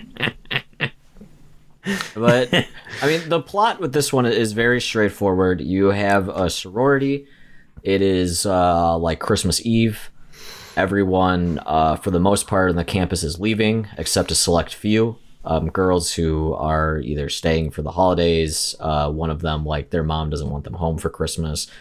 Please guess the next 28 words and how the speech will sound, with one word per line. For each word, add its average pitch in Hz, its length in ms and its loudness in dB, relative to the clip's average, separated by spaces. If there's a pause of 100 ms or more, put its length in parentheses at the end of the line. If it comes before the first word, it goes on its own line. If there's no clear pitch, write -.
(100)
Some 95 200 0
are 85 80 4
waiting 78 280 0
for, 71 100 -8
like, 71 140 -6
their - 100 -8
parents 82 360 -2
to - 80 -10
pick 73 180 -6
'em 76 100 -4
up. 73 180 -6 (440)
But 101 280 0 (600)
they 76 140 2
receive 78 680 0
disturbing 90 560 0
phone 104 300 0
calls, - 720 -4 (400)
and 85 140 2
they 80 100 2
slowly 95 480 2
getting 82 260 0
killed 92 340 0
one 101 220 2
by 104 160 2
one. 107 440 -2 (1400)
Uh, 60 400 0 (680)
and, 107 320 2
uh, 98 420 2